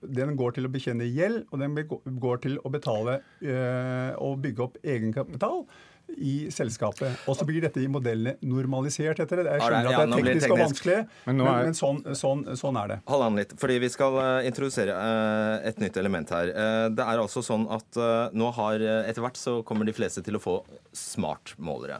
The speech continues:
Speaker 2: Og det betyr
Speaker 1: Mm.
Speaker 2: at man, eh, eh, altså kan, eh, at det, ja, nettselska-, eller selskapene kan ta seg betalt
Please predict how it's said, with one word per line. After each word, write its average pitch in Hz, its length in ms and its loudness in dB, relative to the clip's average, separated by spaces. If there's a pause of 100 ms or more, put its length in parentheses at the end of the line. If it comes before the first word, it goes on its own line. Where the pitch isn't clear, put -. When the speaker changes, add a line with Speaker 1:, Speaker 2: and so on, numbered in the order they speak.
Speaker 2:
Og 101 80 -10
det 104 120 -4
betyr 143 360 -2
Speaker 1:
Mm. 113 60 -8
Speaker 2:
at 107 180 -4
man, 107 280 0
eh, 107 280 0 (480)
eh, 104 500 0
altså 104 260 -4
kan, 104 380 2
eh, 95 1700 -4
at 110 140 -4
det, 131 140 -2 (920)
ja, 95 80 -2 (340)
nettselska-, 131 560 -2
eller 127 160 0
selskapene 151 540 -2
kan 127 220 -4
ta 110 140 -4
seg 110 140 -4
betalt 127 520 -4